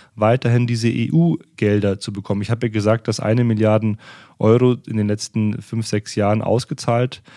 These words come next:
worden sind. Wenn man vor Ort ist, sieht man davon nicht wirklich was davon. Also die Straßen sind in einem schlechten Zustand,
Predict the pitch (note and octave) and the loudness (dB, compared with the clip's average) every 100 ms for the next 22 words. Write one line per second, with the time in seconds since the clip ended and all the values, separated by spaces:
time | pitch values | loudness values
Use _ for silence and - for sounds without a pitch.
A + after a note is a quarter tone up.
0 | - - G#2+ A2+ A#2+ A#2 A2+ A#2 - - | -20 -10 0 2 2 2 4 4 0 -6
1 | A#2 A2+ B2+ - B2+ C#3 C#3+ B2 A2+ - | -2 2 2 2 -2 -4 0 2 2 2
2 | A2+ A2+ A#2+ C#3 - - F#3+ A2+ A2 D#3+ | 0 2 2 0 -4 -16 -10 -2 0 0
3 | - A2 - G2 G2 G#2 G2 G2+ A2+ C#3+ | -2 -6 -6 -8 -6 -8 -8 -6 -6 -6
4 | - G2 G2 G2 - G2 A#2 - A#2 A2 | -6 -6 -6 -10 -10 -4 -4 -2 -4 -2
5 | A2 A2 G#2+ G#2+ A2 G#2+ A2 - A#2+ - | -4 -2 -4 -2 -4 -4 -8 -6 -6 -4
6 | A2+ G#2+ A2 | -4 -2 -4